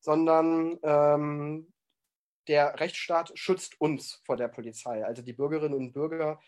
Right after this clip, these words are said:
die von Polizeigewalt betroffen sind. Die zweite These wäre, die Polizei ist kein bloßes Vollzugsorgan, sondern ist auch ein politischer Akteur.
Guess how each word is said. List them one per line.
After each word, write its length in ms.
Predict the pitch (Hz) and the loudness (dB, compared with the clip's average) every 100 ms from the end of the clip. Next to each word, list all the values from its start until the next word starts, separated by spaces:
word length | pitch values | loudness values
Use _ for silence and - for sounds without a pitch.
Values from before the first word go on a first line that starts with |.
| _ | _
die 80 | 147 | -12
von 160 | 160 147 | -10 -8
Polizeigewalt 640 | 139 131 - 135 127 127 | -8 -8 -10 -8 -8 -10
betroffen 420 | - - 135 117 - _ | -10 -12 -10 -14 -16 _
sind. 340 | 107 - - _ _ _ _ - | -20 -20 -20 _ _ _ _ -8
Die 40 | |
zweite 280 | - 175 220 | 2 2 2
These 320 | 208 196 180 | 0 0 0
wäre, 320 | 160 170 170 | 0 0 -2
die 80 | 156 | -4
Polizei 440 | 147 156 147 165 170 | -6 -6 -4 -2 -2
ist 140 | 175 | -4
kein 160 | 160 143 | -8 -6
bloßes 300 | 165 165 - | -8 -8 -10
Vollzugsorgan, 1040 | 123 - 233 - - 196 190 202 277 302 _ _ _ _ _ | -10 -8 -10 -8 -6 -4 -2 -4 -6 -10 _ _ _ _ _
sondern 680 | - 147 185 196 190 196 196 | 2 4 4 4 4 2 -4
ist 180 | 160 - | -8 -6
auch 100 | 160 | -4
ein 120 | 160 | -4
politischer 480 | 165 180 - - 110 | -2 -4 -4 -6 -6
Akteur. 500 | - - 107 110 | -6 -14 -14 -14